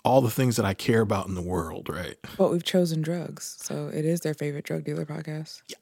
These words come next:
Speaker 1: I know, but for me, for my conscience to sit right, and for my, f-, I'm thinking
Speaker 2: Eh.
Speaker 1: about future Treasy,
Speaker 2: Let it go.
Speaker 1: looking back at this content,
Speaker 2: Get over it.
Speaker 1: right?
Speaker 2: You're talking about drugs.
Speaker 1: Yes, but the
Speaker 2: Every single episode.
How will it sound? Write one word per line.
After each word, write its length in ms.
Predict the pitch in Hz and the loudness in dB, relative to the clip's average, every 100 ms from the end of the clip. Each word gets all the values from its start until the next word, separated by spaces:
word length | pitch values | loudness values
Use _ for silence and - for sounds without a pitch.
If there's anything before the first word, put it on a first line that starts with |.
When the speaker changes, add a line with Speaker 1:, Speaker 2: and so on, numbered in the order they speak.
| _ | _
Speaker 1:
I 160 | - 160 | 4 4
know, 800 | 151 147 156 170 165 156 147 131 | 4 4 4 6 6 6 6 6
but 260 | 127 127 - | 6 6 4
for 180 | 139 | 2
me, 320 | 131 143 170 170 | 4 6 4 4
for 200 | - 127 | 2 2
my 300 | 135 156 165 | 2 2 2
conscience 600 | - 165 143 135 123 - | 2 2 2 2 0 -2
to 120 | - | 0
sit 280 | - - - | 2 4 2
right, 280 | 104 101 92 - | 0 -4 -4 -4
and 120 | 101 | -2
for 160 | 113 | 2
my, 160 | 107 110 | 4 4
f-, 240 | 110 - - | 2 -2 -4
I'm 120 | 135 143 | -2 4
thinking 280 | 180 208 - | 8 10 8
Speaker 2:
Eh. 20 | |
Speaker 1:
about 220 | 123 110 | 8 4
future 420 | - 135 135 123 | 4 4 6 4
Treasy, 560 | 110 - 110 101 95 95 | 4 2 2 0 -4 -4
Speaker 2:
Let 120 | 208 | -4
it 80 | 185 | -2
go. 180 | 143 143 - | -4 -6 2
Speaker 1:
looking 360 | 120 120 107 | 2 4 4
back 260 | 117 107 104 | 4 2 0
at 80 | 104 | -2
this 180 | 98 | -2
content, 540 | - 113 95 - - - - | 0 -2 -2 -4 -8 -10 -8
Speaker 2:
Get 100 | 185 | -4
over 200 | 170 165 | -2 -4
it. 40 | |
Speaker 1:
right? 80 | 190 | 2
Speaker 2:
You're 80 | 185 | 2
talking 320 | - 226 226 | 4 2 2
about 200 | 208 175 | 2 2
drugs. 560 | 165 175 170 147 - - _ _ _ _ | 2 2 2 0 -4 -14 _ _ _ _
Speaker 1:
Yes, 540 | 131 143 143 110 - | -4 0 0 0 -2
but 200 | - 113 | 2 6
the 40 | 214 | 8
Speaker 2:
Every 180 | 208 214 | 8 8
single 300 | 214 196 185 | 8 8 6
episode. 420 | 175 170 151 | 4 0 -2